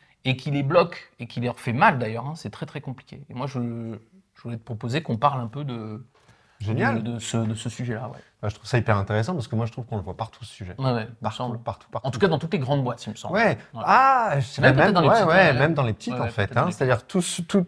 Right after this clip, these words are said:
Speaker 2: toutes les situations où on se dit, bah, ce serait chouette d'aller dans cette direction, mais on peut pas, parce qu'ici, ça se fait
Speaker 1: Mm.
Speaker 2: pas, parce que, euh, ce serait, euh, pas être conforme à, alors parfois on utilise à l'A D N de cette
Speaker 1: Mm.
Speaker 2: boîte,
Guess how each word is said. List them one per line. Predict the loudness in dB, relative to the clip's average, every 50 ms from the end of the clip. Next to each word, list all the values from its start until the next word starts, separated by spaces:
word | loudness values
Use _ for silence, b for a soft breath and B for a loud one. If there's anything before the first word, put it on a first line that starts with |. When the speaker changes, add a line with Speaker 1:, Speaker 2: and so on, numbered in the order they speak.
| 0
Speaker 2:
toutes | -2 -2 -2 -2 -2
les | -2 -2
situations | 0 0 0 2 2 2 4 4 4 4 4
où | 4 4 4
on | 2 2 2
se | 2
dit, | 2 2 4
bah, | 6 8 8 10 8 8 6 4 2 -2
ce | -8 -10
serait | 0 4 4 4
chouette | 6 6 4 6 6
d'aller | 6 6 6 6
dans | 4 2
cette | 2 4 4 4
direction, | 4 4 2 2 0 0 0 0 0
mais | 0 0
on | -2 -2
peut | -2 -4 -2
pas, | 2 4 4 4 4
parce | 2 -4 -8
qu'ici, | -8 -10 -8 -8 -6
ça | -4 -2 -2
se | -2 -2
fait | -4 -2
Speaker 1:
Mm. | 2
Speaker 2:
pas, | 6 6 8 8 8 6 4
parce | 2 0 -4 -6
que, | -6 -6 -4 -4 -2 -2 -4 -4 -6 b b b b b b b -8
euh, | -2 0 0 0 0
ce | 0 -2 -2
serait, | -4 -2 2 6 6 8 8 8 8 6 6 4
euh, | 4 4 4 2 0 -2 -2 -4 -4 -2 -4 -4
pas | 0 0 0 0
être | 0 -2
conforme | -4 -6 -4 -2 0 2 2 2 2 2
à, | 2 4 4
alors | 4 2 0 -2
parfois | -4 -4 -4 -4 -2
on | -2 -2
utilise | -4 -4 -6 -6 -4
à | -2
l'A | 0 2 2
D | 4 4 4
N | 4 4 2 2
de | 0 -2
cette | 0 0 2 2
Speaker 1:
Mm. |
Speaker 2:
boîte, | 4 6 6 6 6 4 2 -4 -16